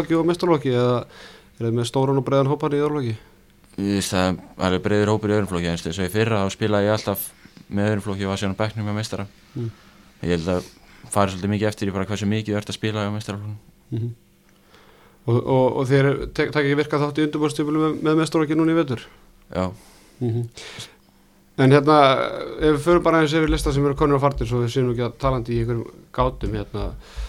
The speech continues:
Speaker 1: Eh, hvað með Kví kemur náttúrulega frá Inga Ólafsvík, ef við kannski bara byrjum á honum. Þetta er náttúrulega strákur sem að hefur ekki spilað, eða svona, hefur náttúrulega verið í inkassódeildinni. Eh, hvað, hérna, þetta er skemmtilegur karakter.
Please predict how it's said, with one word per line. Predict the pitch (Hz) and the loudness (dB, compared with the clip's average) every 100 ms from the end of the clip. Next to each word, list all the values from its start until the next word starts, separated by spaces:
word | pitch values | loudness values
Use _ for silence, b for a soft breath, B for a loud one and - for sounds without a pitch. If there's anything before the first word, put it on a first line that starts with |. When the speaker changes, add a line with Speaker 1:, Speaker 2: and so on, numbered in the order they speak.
| B B - | B B -6
Speaker 1:
Eh, | 117 113 | -4 -2
hvað | 117 156 | 4 6
með | 147 | 6
Kví | 170 170 | 6 6
kemur | 170 170 | 8 6
náttúrulega | 156 156 | 6 2
frá | 160 165 | 4 4
Inga | 170 175 | 4 4
Ólafsvík, | 185 147 127 | 4 4 2
ef | 131 | 2
við | |
kannski | 139 131 | 2 0
bara | 135 | 2
byrjum | 160 160 | 4 6
á | |
honum. | 190 131 - | 6 4 0
Þetta | 131 131 135 135 143 147 | -8 -8 -10 -4 0 4
er | |
náttúrulega | 143 143 135 - 143 | 6 6 4 -2 -4
strákur | - 147 143 131 | 4 4 4 4
sem | 143 | 8
að | 139 127 B B - | 8 6 B B 2
hefur | 135 143 | 6 6
ekki | 139 | 4
spilað, | 135 160 147 147 147 | 4 6 6 4 6
eða | 151 147 - 143 | 8 6 4 0
svona, | 160 165 - - B B B - | 2 2 0 -8 B B B -2
hefur | |
náttúrulega | 135 143 147 | 0 4 6
verið | 151 | 6
í | 151 | 4
inkassódeildinni. | 156 165 165 147 127 131 135 | 4 2 2 2 2 0 0
Eh, | 127 - - - - - - - | -2 -10 -16 -16 -16 -18 -20 -6
hvað, | - 143 147 | 4 4 4
hérna, | 143 147 147 143 107 135 B B B B B | 2 2 4 2 -2 -10 B B B B B
þetta | - 131 | -4 -4
er | |
skemmtilegur | - 139 151 139 | -2 0 0 2
karakter. | 135 120 113 | 2 2 -4